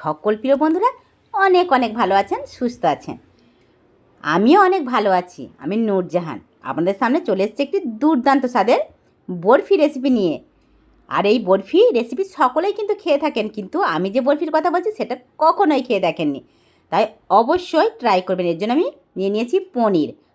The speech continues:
আম, ময়দা, বেসন, কাজু, কিশমিশ সব কিছু আমি এখানে নিয়ে নিয়েছি। আর যে পনিরের কথা বলছি সেই পনিরটা কিন্তু আমি মেশিনের সাহায্যে এইভাবে ছোট্ট ছোট্ট করে ছুলে নিয়েছি। এটা রেডি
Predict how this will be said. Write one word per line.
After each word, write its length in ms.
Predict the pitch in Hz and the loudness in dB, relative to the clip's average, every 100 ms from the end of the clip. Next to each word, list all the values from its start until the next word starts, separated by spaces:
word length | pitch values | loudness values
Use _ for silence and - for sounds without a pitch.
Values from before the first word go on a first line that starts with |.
| _ | _
আম, 360 | 151 180 214 339 - _ _ _ _ 156 | -2 0 2 0 -4 _ _ _ _ -2
ময়দা, 440 | 180 180 170 247 415 190 | 0 2 2 2 0 0
বেসন, 380 | 175 190 - 359 415 | 0 0 0 -2 -2
কাজু, 340 | 190 175 185 247 427 _ | -2 -2 -2 -8 -8 _
কিশমিশ 440 | 214 202 202 339 - - _ _ - | -12 -6 0 2 0 -6 _ _ -4
সব 180 | - 453 | -2 0
কিছু 160 | 320 247 | -2 0
আমি 80 | 240 | 0
এখানে 200 | 247 302 523 | 0 -2 0
নিয়ে 160 | 311 202 | 0 0
নিয়েছি। 340 | 170 156 - 147 - 160 | 0 -2 -4 -6 0 2
আর 100 | 254 - _ _ _ _ _ _ _ _ - | 0 -4 _ _ _ _ _ _ _ _ -2
যে 100 | 247 | -2
পনিরের 420 | 233 214 196 208 226 | 2 2 4 2 2
কথা 160 | 302 | 2
বলছি 180 | 339 440 440 | 0 0 0
সেই 140 | 440 339 | -2 -2
পনিরটা 300 | 202 185 208 | -2 0 0
কিন্তু 160 | 262 311 | 0 0
আমি 120 | 440 359 | 0 0
মেশিনের 340 | 170 - 220 | -2 -4 -6
সাহায্যে 300 | 285 285 269 403 | 0 0 2 2
এইভাবে 360 | 226 240 233 523 - _ _ _ | 2 2 0 -2 -6 _ _ _
ছোট্ট 200 | 415 415 349 | -8 -4 -4
ছোট্ট 140 | 254 220 | -4 -2
করে 120 | 247 539 571 | -2 -2 -4
ছুলে 200 | 277 208 175 | -2 0 0
নিয়েছি। 320 | 160 - - - _ _ _ _ _ _ _ - | -2 -6 -16 -18 _ _ _ _ _ _ _ -6
এটা 140 | 180 247 | 0 4
রেডি 240 | 247 233 | 4 4